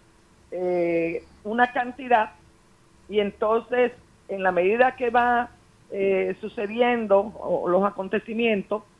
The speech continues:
desde ahí entonces vamos a la distribución. Pero, eh, por ejemplo, en las gobernaciones nosotros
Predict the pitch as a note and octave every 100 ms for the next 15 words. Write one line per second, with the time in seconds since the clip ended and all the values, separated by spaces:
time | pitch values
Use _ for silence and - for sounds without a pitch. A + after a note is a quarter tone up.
0 | _ - - - G3 F#3+ F3+ A3 A#3 A3
1 | A3+ G#3+ G3 F#3 G3+ G3+ - - F3 F3
2 | F3 F#3 - F3 F3 - D#3+ C3+ B2+ _
3 | _ _ _ _ - G#3+ G3+ G3+ G3+ G3+
4 | - - - G3 G3+ G3 A3+ B3 A#3+ G#3+
5 | G#3 A3 B3+ C4+ C4+ C4+ C4 - A#3+ A#3
6 | A3+ G3+ G3 A#3 A#3 A#3 G3